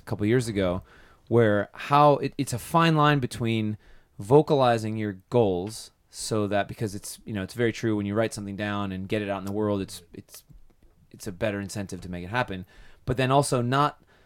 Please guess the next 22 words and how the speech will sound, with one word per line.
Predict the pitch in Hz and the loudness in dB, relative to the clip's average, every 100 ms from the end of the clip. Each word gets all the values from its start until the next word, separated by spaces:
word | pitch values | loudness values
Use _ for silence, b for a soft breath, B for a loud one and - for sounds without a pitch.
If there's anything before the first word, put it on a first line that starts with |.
| b b _ | b b _
not | 139 160 | 2 4
being | 156 139 | 4 0
too | - 170 156 127 _ | 2 4 4 2 _
brash | 139 135 123 - | 4 6 2 -2
in | 117 | -2
what | 123 | -4
you | 113 | -4
say, | - 165 127 113 | 0 4 4 4
because | 117 - 127 110 - - - _ | -2 -4 -4 -4 -12 -20 -20 _
then | - 135 | -2 -2
if | 127 - | -2 -4
it's, | 117 - - - | -6 -6 -10 -10
if | 123 | -6
you | 120 | 0
don't | 139 127 | 0 2
meet | 139 139 | 2 2
it, | |
you | 113 104 | 2 -2
feel | 127 | -2
like | 113 | -4
you've | 104 | -4
failed. | - - 131 85 71 | -6 0 2 0 -8